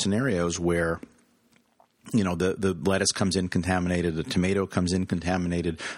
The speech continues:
a worker comes in contaminated. And one of the variables that she looked at was cross-contamination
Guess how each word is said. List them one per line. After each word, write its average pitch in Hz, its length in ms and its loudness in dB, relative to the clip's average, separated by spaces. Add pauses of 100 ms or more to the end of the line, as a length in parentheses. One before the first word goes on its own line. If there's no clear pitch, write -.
a 85 80 4
worker 101 400 0
comes 92 280 0
in 90 140 0
contaminated. 80 680 0
And 87 180 0
one 104 200 2
of 98 200 -4
the 87 260 2 (400)
variables 98 640 2
that 85 160 0
she 92 160 0
looked 113 340 0
at 82 300 0
was 92 640 0 (380)
cross-contamination 95 1400 0